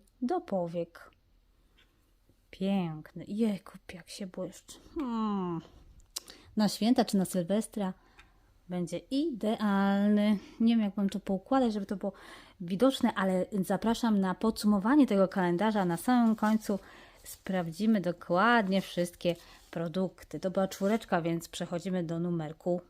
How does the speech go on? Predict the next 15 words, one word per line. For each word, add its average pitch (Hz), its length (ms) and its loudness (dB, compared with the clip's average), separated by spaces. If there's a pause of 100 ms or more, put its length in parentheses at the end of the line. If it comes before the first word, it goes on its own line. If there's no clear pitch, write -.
(120)
pięć. 160 720 -8 (1700)
A 185 120 -8
tu 233 160 -2
pojawia 220 480 0
się 196 160 -6
pierwszy 226 380 -4
gadżet, 196 720 -2 (920)
y, 196 160 -4
z - 140 -10
akcesorii 214 840 -6
i 196 60 -2
mamy 214 540 2
tutaj 226 380 -4
taką 214 420 0
zawieszkę, 196 1400 0